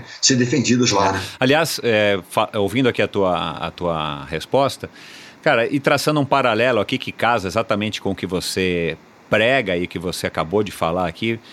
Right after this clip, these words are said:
Speaker 2: cara, é, é a gente como cidadão pensar mais no coletivo e deixar o lado individual, né, na hora da gente fazer as nossas escolhas políticas e,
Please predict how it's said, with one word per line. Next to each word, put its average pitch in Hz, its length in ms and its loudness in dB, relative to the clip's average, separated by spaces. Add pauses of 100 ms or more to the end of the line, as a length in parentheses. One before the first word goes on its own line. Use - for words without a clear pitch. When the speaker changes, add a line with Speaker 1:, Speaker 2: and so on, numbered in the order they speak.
(460)
Speaker 2:
cara, 127 280 4
é, 120 340 2
é 110 160 2
a 107 100 2
gente 135 360 0
como 107 240 0
cidadão 123 840 2 (500)
pensar 131 440 2
mais 131 260 2
no 131 160 2
coletivo 156 760 2
e 160 40 2
deixar 143 320 2
o 135 40 4
lado 139 240 2
individual, 117 720 2
né, 110 100 0
na 104 120 0
hora 110 160 2
da 104 100 0
gente 104 180 -2
fazer 101 240 0
as 107 60 2
nossas 101 320 -2
escolhas 98 480 -2
políticas 107 720 0
e, 110 40 -2